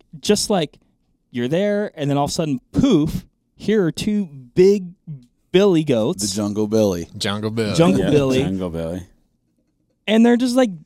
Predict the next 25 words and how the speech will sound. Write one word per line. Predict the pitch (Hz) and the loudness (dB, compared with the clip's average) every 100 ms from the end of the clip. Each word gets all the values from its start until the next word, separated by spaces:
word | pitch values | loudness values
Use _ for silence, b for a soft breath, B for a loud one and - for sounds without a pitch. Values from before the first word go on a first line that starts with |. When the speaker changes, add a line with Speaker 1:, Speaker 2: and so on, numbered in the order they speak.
| - | -18
Speaker 1:
there. | 139 151 220 311 92 - - | -2 0 2 0 -4 -8 -6
And | 139 | -2
Remy's, | 160 220 233 - - | 2 4 4 0 -6
Remy's, | 151 175 208 185 | 0 2 2 2
you | 175 | 0
know, | |
leading | 165 156 170 | 0 0 0
the | 156 | -2
charge. | - 160 156 - | -4 -2 -2 -2
He's | 185 170 | -4 -2
ahead | 151 170 | -2 -4
of | 123 | -2
us. | 104 139 - - _ 131 | 0 -2 -4 -12 _ -6
And | 139 | -2
then, | 147 151 | 0 0
like, | 143 131 _ _ _ _ - | -2 -4 _ _ _ _ -6
I | 160 | -2
don't, | 185 127 | -2 0
Remy, | 170 160 | 0 0
like, | 127 123 | -2 -2
what, | 170 196 _ _ _ _ | -2 -2 _ _ _ _
y-, | 180 - - 175 160 | -18 -18 -18 -18 -8
describe | 160 - 233 233 175 | -2 -2 0 0 2
this | 170 | 2
scenario. | - 127 98 73 60 52 | 2 0 -2 -6 -12 -20